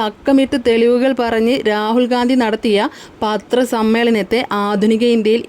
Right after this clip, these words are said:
ഇത്രയും മോഡേൺ ആയ ഒരു പത്രസമ്മേളനം ചരിത്രത്തിൽ തന്നെ ആദ്യമായാണെന്ന് പറയേണ്ടി വരും. പത്രസമ്മേളനം തീരുന്നത് വരെ എന്ത് നിശബ്ദമായിരുന്നു അവിടെ. പത്രക്കാരുടെ ഒരു ചോദ്യം പോലുമില്ല. അത്രയും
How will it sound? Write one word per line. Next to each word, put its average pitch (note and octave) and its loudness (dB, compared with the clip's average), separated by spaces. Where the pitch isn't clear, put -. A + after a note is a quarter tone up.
ഇത്രയും D#4+ 0
മോഡേൺ B3 0
ആയ G#3+ 2
ഒരു A3+ 0
പത്രസമ്മേളനം G#3 -2
ചരിത്രത്തിൽ A#3 0
തന്നെ C4+ 2
ആദ്യമായാണെന്ന് A#3+ 0
പറയേണ്ടി G3 0
വരും. D#3+ 0
പത്രസമ്മേളനം D4 0
തീരുന്നത് C#4+ 2
വരെ B3+ 0
എന്ത് A3+ 0
നിശബ്ദമായിരുന്നു G#3+ 0
അവിടെ. F3 0
പത്രക്കാരുടെ A3+ 0
ഒരു C#4+ 2
ചോദ്യം D4 2
പോലുമില്ല. A#3+ 2
അത്രയും C#4 2